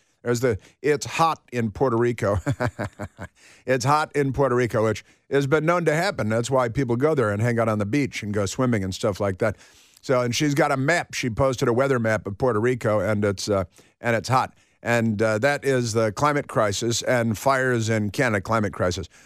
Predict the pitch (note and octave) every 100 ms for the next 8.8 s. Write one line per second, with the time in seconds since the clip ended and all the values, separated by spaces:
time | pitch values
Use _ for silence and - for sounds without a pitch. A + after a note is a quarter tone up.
0 | - B2+ C3+ E3 F#3 - C#3+ B2 D#3 D#3+
1 | - C3+ A#2+ - G#3+ G#3+ E3 - C3 -
2 | G2+ E2 B1+ - _ - C#3 C3 B2+ A#2
3 | - C#3 B2+ B2+ B2 A2 G2+ C3+ A#2+ A2+
4 | F#2+ _ _ _ G#2 A2 G2+ G#2+ A2+ A2
5 | G#2 G#2+ G#2+ G2+ - A#2 G2 - A2+ A2+
6 | G#2 G2 F#2 - _ _ - D3 B2+ A2+
7 | A2 G2+ - _ _ A2 G#2+ G2 A#2+ A2+
8 | G#2+ G#2 A2 F#2+ F#2+ A#2 G#2 F#2